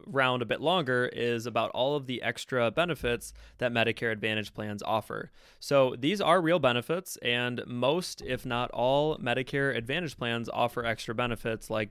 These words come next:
dental, vision, gym memberships, over-the-counter, et cetera, as far as additional benefits go. And when we say extra benefits, we're just talking about benefits that are not covered by original Medicare Part A and Part B. So they go above and beyond and are provided by Medicare Advantage plans.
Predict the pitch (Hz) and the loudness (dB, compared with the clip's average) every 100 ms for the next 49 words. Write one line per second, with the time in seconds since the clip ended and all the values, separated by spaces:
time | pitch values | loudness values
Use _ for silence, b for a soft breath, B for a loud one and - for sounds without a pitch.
0 | - - 120 113 120 117 110 139 131 135 | -6 -4 -2 0 0 2 2 0 0 -2
1 | 131 127 - B B - 175 160 151 143 | -4 -6 -10 B B -2 2 2 2 2
2 | - 143 139 - - - 123 127 117 - | 2 2 0 -4 -8 -2 0 0 -4 -2
3 | 131 135 131 131 131 - 117 - 120 113 | -2 0 0 0 -2 -4 -4 2 4 4
4 | 113 110 - - 113 110 110 107 104 107 | 4 2 -2 0 2 2 2 0 0 0
5 | 104 - - 117 123 - 120 117 113 170 | -2 -6 -6 -2 -2 -2 -2 -2 -2 -2
6 | 117 107 110 - 117 117 120 b b b | -2 -2 -6 -4 0 0 -2 b b b
7 | 139 165 214 220 185 127 127 - 135 135 | -2 0 0 2 2 2 2 -2 0 0
8 | 127 143 135 - - _ _ _ _ - | 0 -2 -2 -6 -16 _ _ _ _ -2
9 | 147 170 160 147 135 135 123 107 123 120 | 0 0 4 4 4 2 2 2 0 -2
10 | 123 123 110 110 110 117 - - 113 113 | -4 0 0 2 2 2 0 -4 -2 0
11 | 104 107 107 107 113 110 117 127 127 131 | 0 2 4 2 0 0 -2 -2 -2 0
12 | 123 123 131 127 - 123 117 - 113 107 | 0 0 0 0 0 0 0 0 -2 -2
13 | - 110 - 110 113 - 107 110 135 131 | -4 -6 -4 -4 -4 -6 -4 0 2 2
14 | 110 110 160 160 156 123 113 113 113 104 | 0 0 2 2 0 0 0 0 -2 -4
15 | - 113 110 - 110 110 107 107 110 107 | -6 -4 -4 -4 -2 0 0 -2 -2 0
16 | 107 104 98 110 107 - 107 107 104 104 | 2 0 -2 0 0 -2 -4 -6 -6 -8
17 | 110 107 120 117 120 - | -8 -10 -10 -10 -12 -16